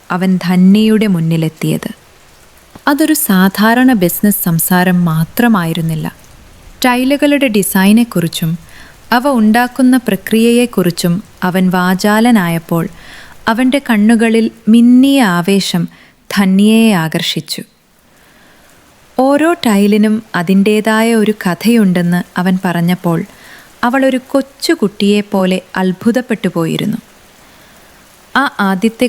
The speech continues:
കൂടിക്കാഴ്ചയിൽ അവരുടെ ഹൃദയങ്ങൾ തമ്മിൽ ഒരു അദൃശ്യമായ പാലം പണിതു. പ്രൊജക്റ്റ് സംബന്ധമായ സംശയങ്ങൾ ചോദിക്കാൻ ധന്യ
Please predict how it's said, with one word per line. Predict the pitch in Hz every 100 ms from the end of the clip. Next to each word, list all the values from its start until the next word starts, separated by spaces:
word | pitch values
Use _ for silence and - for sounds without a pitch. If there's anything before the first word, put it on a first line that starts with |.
| -
കൂടിക്കാഴ്ചയിൽ | 180 175 196 202 196 196 - 185 185 - - _ 220
അവരുടെ | 220 247 240 214
ഹൃദയങ്ങൾ | 196 170 202 208 208 214 196
തമ്മിൽ | 175 175 175 - -
ഒരു | 196 196
അദൃശ്യമായ | 165 202 208 - 240 220 214 208 214 -
പാലം | 175 175 185 202 196
പണിതു. | 170 160 - - _ - - - - - - - - - _ - _ -
പ്രൊജക്റ്റ് | - 254 285 294 320 302
സംബന്ധമായ | 226 202 185 202 196 190 190 -
സംശയങ്ങൾ | 175 170 - 196 202 208 208 -
ചോദിക്കാൻ | 175 175 175 175 170 196 _ - -
ധന്യ | 233 233 269